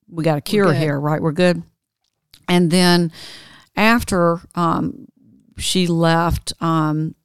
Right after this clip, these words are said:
Speaker 1: college, and I sought the advice of Doctor Bob Margolis here in Roswell, a friend of mine. Um, he gave me some advice about her addiction, things that I had not yet heard from the professionals at the school.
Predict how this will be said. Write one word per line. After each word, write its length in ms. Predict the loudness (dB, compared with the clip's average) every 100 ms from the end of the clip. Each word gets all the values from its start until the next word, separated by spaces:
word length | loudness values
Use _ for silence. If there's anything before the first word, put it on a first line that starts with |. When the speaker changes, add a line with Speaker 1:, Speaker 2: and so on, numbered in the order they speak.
| _ -20 _
Speaker 1:
college, 640 | 0 4 4 2 -2 -6 -2
and 400 | 0 0 -4 -10 _ -20 -8
I 380 | -4 -4 -4 -8 -6
sought 260 | 0 0
the 100 | 0
advice 460 | -2 0 0 0 -2
of 140 | -2
Doctor 280 | 0 0 -2
Bob 260 | -2 0 0
Margolis 720 | 0 0 2 2 0 -2 -2
here 260 | -4 -2
in 220 | -2 -2 -8 _
Roswell, 540 | -6 0 0 0 -4 -8
a 60 |
friend 280 | -4 0 2
of 60 | 2
mine. 340 | 2 0 -2 -8 -20 -20 -20 -20 -20 -20 _
Um, 260 | 0 2 2
he 160 | 2
gave 220 | 2 4 4
me 200 | 2 0
some 220 | 0 0
advice 400 | 0 0 0 0
about 320 | -2 -2 -2
her 140 | -2
addiction, 600 | -2 -2 -4 -2 -2 0
things 320 | 0 0 0 0
that 120 | -2
I 140 | -2
had 120 | -2
not 200 | 0 0
yet 220 | 0 -2 -4
heard 460 | -2 2 2 0
from 420 | -2 0 2 2
the 100 | 0
professionals 720 | -2 -4 2 2 2 -4 -2
at 140 | -4 -4
the 60 |
school. 600 | -4 -2 2 4 4 2